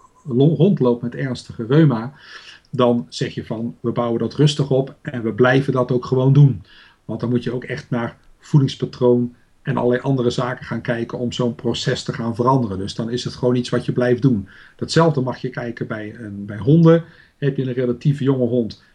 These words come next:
die gewoon een blessure heeft opgelopen, dan behandel je dat voor een aantal dagen intensief, totdat de hond daar geen last van hebt.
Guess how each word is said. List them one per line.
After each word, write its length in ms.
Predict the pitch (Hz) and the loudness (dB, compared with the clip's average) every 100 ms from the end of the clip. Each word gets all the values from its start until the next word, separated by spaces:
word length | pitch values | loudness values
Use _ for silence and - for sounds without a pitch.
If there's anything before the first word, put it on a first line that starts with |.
| _ | _
die 120 | 127 | -8
gewoon 180 | 117 123 | -4 -4
een 60 | 104 | -4
blessure 400 | 104 - 160 139 | -4 4 6 6
heeft 200 | 120 123 | 2 -4
opgelopen, 640 | - 120 113 104 101 95 _ _ _ | -4 -6 -6 -6 -10 -12 _ _ _
dan 120 | 120 | 0
behandel 460 | 120 123 143 117 113 | 2 2 2 0 -2
je 100 | 113 | -2
dat 200 | 113 101 | -2 -6
voor 280 | - 113 113 | -2 -2 -2
een 180 | 101 - _ - | -6 -10 _ -4
aantal 380 | 143 127 120 | -2 0 -2
dagen 480 | 113 127 107 - 98 _ | 0 0 0 -8 -14 _
intensief, 760 | 165 135 123 120 - 120 - _ _ | 2 2 2 0 0 -2 -4 _ _
totdat 240 | - 123 107 | -2 -2 0
de 80 | |
hond 160 | 120 120 | 0 0
daar 100 | 104 | -4
geen 160 | - 107 | -4 2
last 240 | 151 160 | 2 2
van 140 | 135 | -2
hebt. 260 | 127 123 - | -2 -4 -6